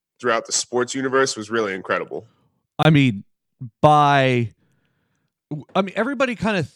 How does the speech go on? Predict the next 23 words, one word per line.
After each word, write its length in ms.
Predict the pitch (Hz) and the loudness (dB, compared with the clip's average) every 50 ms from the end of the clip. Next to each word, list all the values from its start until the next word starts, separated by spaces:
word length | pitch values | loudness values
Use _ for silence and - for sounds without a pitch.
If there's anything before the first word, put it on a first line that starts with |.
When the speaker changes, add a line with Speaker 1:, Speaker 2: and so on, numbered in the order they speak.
| _ - | _ -8
Speaker 2:
th-, 100 | 147 139 - | -8 -8 -6
like, 240 | - 123 131 123 104 | 0 0 0 0 2
wondered 340 | 110 117 131 151 147 135 107 | 2 0 2 2 2 2 2
whether 240 | 120 135 123 117 110 | 2 2 2 0 -2
games 400 | 98 107 113 113 123 127 110 107 | 0 0 0 0 0 -2 -2 -4
were 120 | 110 101 | -6 -4
gonna 200 | 92 117 110 98 | -2 -2 -2 -2
happen 320 | 92 101 110 110 - - | -2 -2 -2 -2 0 -2
or 80 | 131 131 | -2 0
not. 220 | 131 131 135 117 | 0 0 0 2
I 80 | 131 135 | 0 0
guess 200 | 131 175 165 - | 0 0 -2 0
we'll 120 | 160 151 | -4 -4
talk 280 | - - 139 135 123 117 | -2 0 0 0 0 0
N 160 | 110 120 120 | 0 -2 0
B 180 | 110 107 101 101 | 2 2 2 2
A 100 | 98 98 | 0 -2
first 500 | - - - 98 92 98 95 95 - - | -4 -6 -8 -6 -6 -6 -6 -8 -8 -8
and, 280 | 101 92 90 90 92 - | -6 -6 -6 -8 -12 -10
and 160 | - 101 98 | -10 -10 -10
just 220 | 92 95 98 - - | -8 -10 -12 -10 -4
kind 160 | - 113 | -4 -4
Speaker 1:
Yeah. 40 | 117 | -4